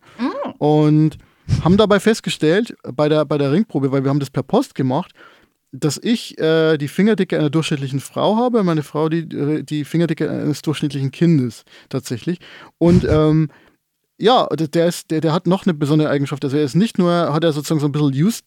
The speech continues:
Speaker 2: used Look, sondern er ist halt auch auf, auf einer Seite golden und auf der anderen Seite silber, sodass man je
Speaker 1: Sich nicht
Speaker 2: nach
Speaker 1: entscheiden
Speaker 2: Mut,
Speaker 1: muss.
Speaker 2: es ist sozusagen in der Unperfektion quasi perfekt und dadurch einzigartig.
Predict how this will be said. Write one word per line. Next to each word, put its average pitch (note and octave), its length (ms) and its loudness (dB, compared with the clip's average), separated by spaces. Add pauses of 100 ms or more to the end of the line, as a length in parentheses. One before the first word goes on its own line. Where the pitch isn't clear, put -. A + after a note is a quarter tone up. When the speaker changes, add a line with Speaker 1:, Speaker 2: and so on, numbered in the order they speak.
(100)
Speaker 2:
used D#3+ 320 -2
Look, E3+ 200 -2
sondern E3 260 -2
er C#3+ 180 -4
ist E3+ 140 -2
halt E3+ 120 0
auch D#3 180 -2 (600)
auf, D3 120 -6
auf D3 380 -4
einer F3+ 160 4
Seite F#3+ 200 0
golden F3+ 360 4
und C4 100 4
auf F#3 60 -2
der D#3+ 100 0
anderen E3+ 180 2
Seite D#3 220 -2
silber, D3+ 400 0 (420)
sodass D#3 240 0
man F3 240 2
je C#3+ 360 -2
Speaker 1:
Sich A#3 160 6
nicht A#3+ 100 8
Speaker 2:
nach A3 120 8
Speaker 1:
entscheiden G#3+ 360 6
Speaker 2:
Mut, G#3+ 80 4
Speaker 1:
muss. - 240 0
Speaker 2:
es D3+ 160 -6
ist - 160 -4
sozusagen E3+ 240 -2
in E3 100 2
der E3 140 0
Unperfektion G3 880 2
quasi D3+ 300 0
perfekt - 560 -6 (220)
und D3 160 0
dadurch D3+ 220 2
einzigartig. B2 600 -6